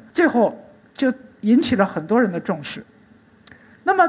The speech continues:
对于这专业人员怎么来评价这个？有一位英国建筑师钱伯斯，这钱伯斯呢，他就说英国，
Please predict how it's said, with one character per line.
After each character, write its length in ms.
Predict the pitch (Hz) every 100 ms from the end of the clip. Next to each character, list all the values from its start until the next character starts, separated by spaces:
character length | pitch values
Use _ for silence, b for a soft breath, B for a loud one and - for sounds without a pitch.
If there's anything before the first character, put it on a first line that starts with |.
| - -
对 160 | 330
于 80 | 311
这 180 | 330 277
专 280 | - 370 381
业 80 |
人 180 | 247 185
员 220 | 185 165
怎 160 | 180 160
么 100 | 160
来 140 | 170
评 180 | 214 202
价 160 | 202 165
这 160 | 160
个？ 140 | 147 - B B
有 160 | 202
一 120 | 202 311
位 120 | 302
英 220 | 262 330
国 100 | 208
建 200 | 190 175
筑 100 | 165
师 320 | 151 - 160 - _ _ _ -
钱 200 | - 214
伯 100 | 247
斯， 260 | 247 226 214 - _ _ _ _ - b b b _ _ _ _ _ -
这 120 | 269
钱 220 | 277 269
伯 80 | 349
斯 160 | -
呢， 220 | 311 202 -
他 160 | - 240
就 120 | 240
说 160 | 240
英 280 | 247 349 370
国， 400 | 285 196 208 208